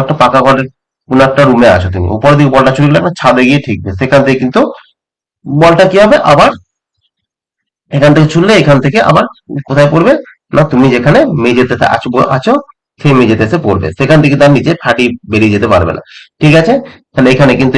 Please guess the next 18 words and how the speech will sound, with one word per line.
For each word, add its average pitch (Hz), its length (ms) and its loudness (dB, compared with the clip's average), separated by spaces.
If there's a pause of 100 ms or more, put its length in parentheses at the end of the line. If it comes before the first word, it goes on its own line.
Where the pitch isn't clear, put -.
এটাকে 120 240 0
আমরা 110 220 2
বলবো 117 200 0 (120)
সেই 113 180 -2
মেঝেটা 113 260 -2
হচ্ছে 104 220 -6
সাপোর্ট, - 360 0 (100)
ছাদটা 98 360 -2
হচ্ছে 107 240 -6
রেসিস্ট্যান্স। 147 460 -2 (640)
ঠিক 180 160 2 (180)
মার্কেটেরও 135 500 0
ঠিক 147 120 0 (100)
সেরকম, 113 360 0 (560)
এক 117 120 -2
জায়গায় 123 260 2
থাকবে 107 260 0
তোমার 117 220 2